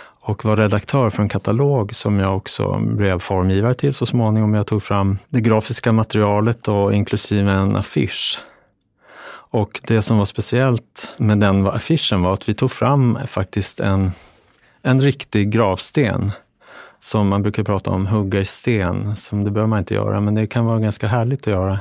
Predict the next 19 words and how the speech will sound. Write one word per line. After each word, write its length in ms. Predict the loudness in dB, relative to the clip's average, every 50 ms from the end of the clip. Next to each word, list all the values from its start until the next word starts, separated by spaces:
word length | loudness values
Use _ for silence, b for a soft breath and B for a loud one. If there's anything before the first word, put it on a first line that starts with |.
| -4 -4
ibland. 360 | -4 -2 -2 0 0 -2 -2 -6 B B B B B B B
Så 200 | B -2 -2 0
till 220 | 0 2 2 2 2
den 180 | 4 4 4 4
här 360 | 4 4 4 2 2 0 -2 -6 _
affischen 720 | -10 -8 -4 0 0 0 0 0 -2 -2 -2 -2 -2 -2 -4
så 320 | -4 -2 0 0 0 0 B B B B B _ _ _ B B B B B
lät 240 | B 0 2 2 0
vi 60 | -2
tillverka 760 | -2 0 0 2 2 2 2 2 2 2 0 0 -2 -4 -2 -2
en 380 | 0 0 0 0 0 -2 -2 -4 b b b b b
gravsten 600 | 0 2 2 0 0 -4 -6 -4 -2 0 0 -2 -2 -4 B B B B B B B B B B B
på 140 | 0 2 2
vilken 540 | 2 2 2 0 -2 -4 -2 0 2 2
vi 80 | 2 2
högg 280 | 2 2 2 0 0 0
in 520 | 2 2 4 4 4 4 4 4 2 2 B B B B B B B _ _ _ _ -2
utställningens 840 | -2 -2 -2 -4 -8 -6 -2 0 0 2 2 2 0 0 -2 -4
titel, 600 | -4 -4 -4 -4 -6 _ -4 -4 -2 -2 -2 -4